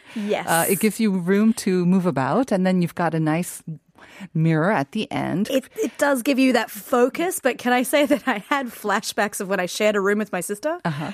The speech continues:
Speaker 1: Uh, and we actually had tape in the middle of the room that
Speaker 2: Oh,
Speaker 1: was
Speaker 2: you
Speaker 1: like,
Speaker 2: did?
Speaker 1: "This is my side, this is your side."
Speaker 2: If it crosses over, it's mine.
Speaker 1: That's right. If your stuff comes on my side, it's mine. <laughs>
Speaker 2: <laughs>
Speaker 1: So if you do have perhaps a messy partner or a
Speaker 2: Mm-hmm.
Speaker 1: more m-, a neat partner,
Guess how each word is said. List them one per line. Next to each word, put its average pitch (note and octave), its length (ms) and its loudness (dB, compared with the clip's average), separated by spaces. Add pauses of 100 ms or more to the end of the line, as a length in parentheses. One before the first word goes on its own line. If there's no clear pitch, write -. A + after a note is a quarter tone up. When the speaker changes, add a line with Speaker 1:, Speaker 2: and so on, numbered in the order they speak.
Speaker 1:
Uh, G3 340 2
and A#3 120 2
we C4+ 80 4
actually F4 300 0
had A3+ 280 -2
tape - 320 -2
in F3+ 80 -2
the G3+ 80 0
middle F#3 260 -2
of A3+ 100 -2
the A3+ 80 2
room G#3+ 320 0
that A3 80 2
Speaker 2:
Oh, F3+ 40 2
Speaker 1:
was F#3 80 0
Speaker 2:
you G3+ 60 -2
Speaker 1:
like, - 40 -2
Speaker 2:
did? - 80 0
Speaker 1:
"This - 100 -2
is A3 100 -2
my G3+ 180 2
side, G3 220 0
this F#3 160 -8
is F#3 120 -8
your G3+ 140 0
side." C4+ 220 0
Speaker 2:
If E4 40 0
it D#4+ 80 0
crosses A3 300 -2
over, G3+ 80 2
it's F3 200 -2
mine. F3+ 340 2
Speaker 1:
That's B3 240 0
right. G#3 220 0
If A#3 120 -2
your B3 100 2
stuff A#3 300 -2
comes A#3+ 200 0
on A3 120 2
my G3+ 160 2
side, D#4 240 2
it's - 140 -4
mine. D4 340 -2
<laughs> - 60 2 (460)
Speaker 2:
<laughs> E4+ 360 -2
Speaker 1:
So C4 160 2
if B3 220 -2
you D#4 100 4
do F#4+ 140 2
have E4+ 200 0
perhaps A#3 320 -4
a F3+ 40 -2
messy A3+ 360 0
partner A#3 560 0
or F#3+ 220 2
a F#3 40 2
Speaker 2:
Mm-hmm. F3+ 80 -2
Speaker 1:
more F#3 280 0
m-, A#3+ 300 -2
a G#3+ 40 -4
neat B3+ 320 -2
partner, A#3+ 400 0